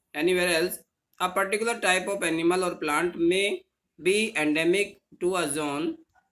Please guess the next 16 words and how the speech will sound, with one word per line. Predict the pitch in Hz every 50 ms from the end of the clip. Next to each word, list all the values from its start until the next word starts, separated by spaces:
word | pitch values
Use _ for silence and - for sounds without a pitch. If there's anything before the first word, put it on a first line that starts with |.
| _ _ _ _ _ _ _ _ _ _ _ -
अ, | 170 175 180 180 180 - - _ _ _ - 175
a | 190 185
state | 185 - - 214 226 233 -
or | 175 185 180
a | 180 180 202 -
country। | 214 - - 160 151 139 127 135 123 117 107 101 110 - _ _ _ _ _ _ _ _ _ _ _ _ - - - - - -
यानी | 165 170 202 226 233 226
कोई | 226 - 180 185 196 196
भी | 196 214 214
जो | 202 214 220 220 220 220 214 - _ _ _ _ _ _ _ _ _ -
endemic | 160 156 165 170 190 196 208 185 190
species | 170 - - 202 196 220 233 208
जो | 202 185
होती | 170 165 - - 165
है | 160 165 175 196 233 403 - - _ _ _ _ _ _ _ _ _ _ _ _ _ _ - - - _ -
वो | 151 165 190 208 214 226 226